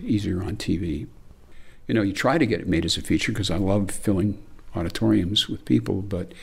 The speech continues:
sometimes it doesn't work. Like Beverly Hills Cop, we couldn't get Paramount. They didn't wanna make it as a movie.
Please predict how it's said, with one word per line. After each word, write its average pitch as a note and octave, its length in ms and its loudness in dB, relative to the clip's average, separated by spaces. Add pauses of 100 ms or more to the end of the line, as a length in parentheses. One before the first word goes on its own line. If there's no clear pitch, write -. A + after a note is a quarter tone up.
(240)
sometimes G2 440 0
it E2+ 80 -2
doesn't F#2 320 -2
work. - 240 -2
Like A2+ 220 0
Beverly A#2 260 6
Hills G#2+ 160 4
Cop, C3+ 280 -2
we - 60 0
couldn't G2 260 2
get - 200 0
Paramount. - 500 -2
They F2+ 100 0
didn't G2+ 180 2
wanna G#2 180 0
make A2 220 2
it D3 80 2
as G2 100 -2
a F2 60 -2
movie. F2+ 340 -2